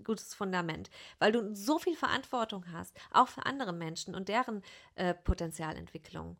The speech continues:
und deren Leben im Endeffekt. Ja, wenn du da Tausende und Zehntausende und Abertausende von Beschäftigten hast,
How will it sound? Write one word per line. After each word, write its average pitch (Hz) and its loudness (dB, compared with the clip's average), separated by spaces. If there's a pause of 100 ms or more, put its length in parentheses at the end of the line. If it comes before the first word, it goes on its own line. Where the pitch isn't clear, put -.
(160)
und 196 0
deren 214 6
Leben 269 4
im 151 0
Endeffekt. 160 -4 (220)
Ja, 196 0
wenn 196 2
du 202 4
da 180 4 (120)
Tausende 220 4
und 214 -6
Zehntausende 214 2
und - 2
Abertausende 214 2
von 208 -2
Beschäftigten 208 -6
hast, 226 -6